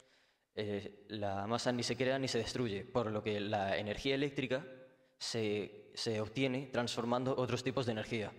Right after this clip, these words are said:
Por ejemplo, en una central eléctrica se transfor-, se transformaría, por ejemplo, energía cinética en energía eléctrica. Hay dos tipos de fuentes de energía,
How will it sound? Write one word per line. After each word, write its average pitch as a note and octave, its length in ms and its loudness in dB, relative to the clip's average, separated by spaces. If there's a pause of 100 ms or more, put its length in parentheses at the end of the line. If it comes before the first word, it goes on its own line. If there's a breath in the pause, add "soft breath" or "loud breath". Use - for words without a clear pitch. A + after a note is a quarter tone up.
(320)
Por A2+ 120 2
ejemplo, G#2 420 -2
en G2+ 100 -4
una A2+ 120 0
central B2 300 2
eléctrica C#3+ 440 0 (520 loud breath)
se G#2 360 -2
transfor-, G#2+ 340 -6 (180)
se A2 180 -2
transformaría, G#2+ 1000 0
por G#2+ 100 0
ejemplo, G#2+ 320 0
energía G#2+ 320 0
cinética C3 500 0
en A#2+ 320 0
energía A2+ 360 -2
eléctrica. G#2+ 340 -2 (1400)
Hay C3 280 0 (160)
dos C3 200 0
tipos C#3 260 0
de A#2+ 140 4
fuentes B2+ 260 -2
de A#2+ 80 2
energía, G#2+ 400 -4